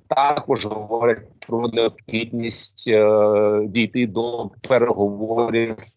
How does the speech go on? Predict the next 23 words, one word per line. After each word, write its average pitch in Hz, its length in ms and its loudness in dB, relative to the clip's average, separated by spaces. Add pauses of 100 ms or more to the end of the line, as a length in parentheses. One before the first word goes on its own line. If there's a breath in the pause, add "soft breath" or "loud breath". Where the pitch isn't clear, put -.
(240)
якнайшвидше. - 2500 -4 (280)
Знову 127 240 2
ж - 60 -4
таки, 113 160 -4
треба 113 200 0
констатувати, 120 600 -2
що 120 220 2
в - 220 -2
нинішніх 123 500 0
умовах, 135 520 0 (320)
а, 113 500 4
м, 104 240 -2 (1120)
наш, 123 360 0 (200)
е, 107 260 2
так 101 140 -2
званий, 110 400 0
м, 113 220 -4
е, 98 60 -6 (720)
план 110 320 0 (260)
миру, 131 480 4 (360)
він, 131 480 0
е, 131 40 2 (500)
залежатиме 117 840 0